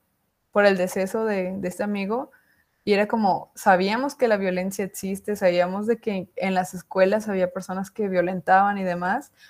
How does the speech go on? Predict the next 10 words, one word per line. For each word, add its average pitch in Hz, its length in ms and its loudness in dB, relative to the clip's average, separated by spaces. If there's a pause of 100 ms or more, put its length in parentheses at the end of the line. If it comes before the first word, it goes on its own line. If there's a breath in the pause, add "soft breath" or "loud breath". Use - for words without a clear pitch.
(120 soft breath)
o 202 100 -4
inclusive 208 420 -4
en 233 60 -4
nuestros 202 340 -4
mismos 202 340 -2
círculos 226 380 -4
familiares. 185 720 2 (560)
Entonces 214 720 2
era 233 200 6
como 208 640 2